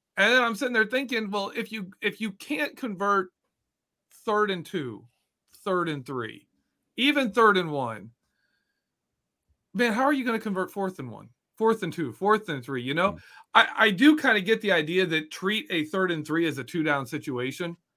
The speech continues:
Speaker 1: and say, "Okay, maybe, you know, if, if we can, if we can gain two yards and then make it a fourth and one," something like that. Uh, but yeah, I, I don't know, man. Like,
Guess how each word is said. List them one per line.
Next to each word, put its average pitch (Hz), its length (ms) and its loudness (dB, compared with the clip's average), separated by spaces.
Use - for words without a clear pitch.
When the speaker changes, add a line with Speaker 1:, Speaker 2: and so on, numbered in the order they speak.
Speaker 1:
and 147 160 -2
say, 160 220 6
"Okay, 160 300 4
maybe, 180 340 2
you 180 180 0
know, 175 160 4
if, 156 140 -2
if 165 120 -6
we 170 160 -6
can, 156 220 -10
if 135 120 -6
we 139 100 -8
can 131 200 -10
gain 151 260 -2
two 233 180 -2
yards 160 380 4
and 147 100 -6
then 147 220 -4
make 143 220 0
it 135 60 -4
a 123 40 -6
fourth 147 320 -2
and 131 100 -8
one," 160 280 0
something 170 260 2
like 151 200 2
that. 170 340 6
Uh, 151 420 6
but 180 200 4
yeah, 233 180 6
I, 190 340 0
I 202 140 2
don't 392 200 0
know, 427 200 2
man. 254 280 2
Like, 269 260 -2